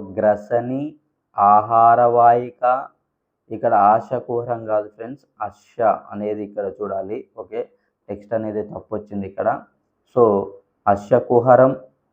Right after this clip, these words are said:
జీర్ణాశయం. అంటే జీర్ణక్రియ ప్రారంభమయ్యే భాగం ఎక్కడి నుంచి అంటే ఆశకుహరం. Option three అనేది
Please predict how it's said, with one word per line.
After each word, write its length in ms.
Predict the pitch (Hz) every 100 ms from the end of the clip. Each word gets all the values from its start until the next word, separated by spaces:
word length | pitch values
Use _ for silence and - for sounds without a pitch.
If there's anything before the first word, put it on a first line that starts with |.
| _ _ -
జీర్ణాశయం. 1120 | 107 117 131 139 135 131 131 - 101 101 87 82 - _ _ _ _ _ _ _ -
అంటే 120 | 143 143 110
జీర్ణక్రియ 680 | 120 143 156 156 151 143 147 -
ప్రారంభమయ్యే 840 | 117 120 135 135 135 131 131 131 120 101
భాగం 300 | 101 110 120 110 107
ఎక్కడి 240 | - 113
నుంచి 200 | 113 107 110
అంటే 240 | 107 110 98 90 71 _ _ _ _ _ _ _
ఆశకుహరం. 1200 | 101 101 104 - 139 127 - 107 101 104 98 101 90 82 - 98
Option 300 | 101 - 107 101
three 180 | 107 117 113
అనేది 360 | 110 107 117